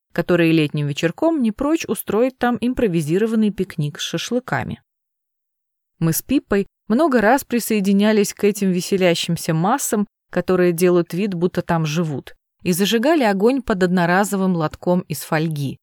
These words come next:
поспешно купленным на ближайшей заправке. Мы как-то всегда приходили туда слишком поздно, и нам уже не доставались лучшие места возле пабов.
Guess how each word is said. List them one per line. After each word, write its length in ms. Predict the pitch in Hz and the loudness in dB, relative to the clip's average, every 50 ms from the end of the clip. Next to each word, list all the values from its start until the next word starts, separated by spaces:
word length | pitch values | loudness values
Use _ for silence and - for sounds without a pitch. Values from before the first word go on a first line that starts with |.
| _ _ _ _ _ - | _ _ _ _ _ -4
поспешно 500 | 160 156 - - 160 160 - - 175 165 | -4 -4 -2 0 -2 0 0 0 -2 -2
купленным 520 | - 208 196 - 180 170 165 165 160 156 | -2 -4 -2 -2 0 0 0 0 0 -2
на 80 | 156 156 | -2 -2
ближайшей 540 | 156 170 170 156 147 135 131 - - 156 | 0 0 -2 -2 -2 -4 -6 -6 -6 -4
заправке. 560 | 143 151 147 - - 120 123 - - - - - _ _ _ _ _ _ _ _ _ _ _ _ _ _ - | -2 -4 -4 -4 -6 -10 -10 -12 -16 -20 -20 -20 _ _ _ _ _ _ _ _ _ _ _ _ _ _ -2
Мы 160 | 214 277 311 | -2 0 2
как-то 300 | - 302 285 - - 240 | 2 0 0 0 -2 -2
всегда 380 | - - - 202 202 214 214 208 | -2 -2 -4 -2 0 0 0 0
приходили 520 | - 196 - - 202 196 196 220 202 202 | 0 -2 -2 0 0 0 0 0 0 0
туда 280 | - 190 185 185 190 180 | 0 0 0 0 0 0
слишком 440 | - - 190 185 - - 190 190 | 0 -2 -4 -4 -2 -2 -2 -2
поздно, 460 | 185 - 269 294 285 240 208 202 180 180 _ _ _ _ _ - | -2 0 0 0 2 2 2 2 0 0 _ _ _ _ _ 0
и 100 | 202 208 | 2 4
нам 220 | 214 240 247 233 | 4 4 4 2
уже 200 | 226 180 208 214 | 2 2 2 4
не 140 | 208 208 190 | 4 4 2
доставались 680 | 180 185 - - - 180 170 180 196 208 220 208 - - | 2 -2 -2 -2 -2 -2 0 2 2 2 0 0 -2 -4
лучшие 480 | - 175 175 185 185 - - - 165 | -4 -2 0 -2 -2 -2 -4 -4 -4
места 520 | 151 156 156 - - - 143 - - - _ _ | -2 -4 -4 -6 -6 -6 -6 -6 -6 -8 _ _
возле 280 | - 175 165 151 160 160 | -6 -6 -4 -2 -2 -4
пабов. 480 | - - - - - - - - - | -2 0 0 0 0 -2 -8 -14 -18